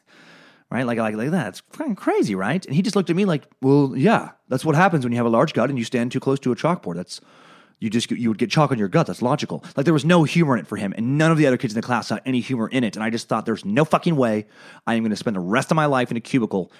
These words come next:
working with these nerds. I'll kill myself." What an idiot I was. The tech field is way cool now, and there's so much money in it. God damn it.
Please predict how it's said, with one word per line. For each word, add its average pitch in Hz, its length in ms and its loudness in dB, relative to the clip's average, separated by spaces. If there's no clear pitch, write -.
working 120 300 0
with 101 140 -2
these 110 320 0
nerds. 101 500 -6
I'll 95 140 -4
kill - 180 -2
myself." - 480 -8
What 202 240 4
an 202 100 4
idiot 156 220 4
I 98 100 0
was. 87 420 -8
The 123 100 -2
tech 180 300 -4
field 165 380 0
is 120 280 0
way 107 460 2
cool 101 340 0
now, 80 320 -8
and 127 220 0
there's 123 200 2
so 156 300 0
much 156 220 2
money 127 280 2
in 104 80 0
it. - 220 -8
God 123 320 -8
damn 110 220 -6
it. - 200 -12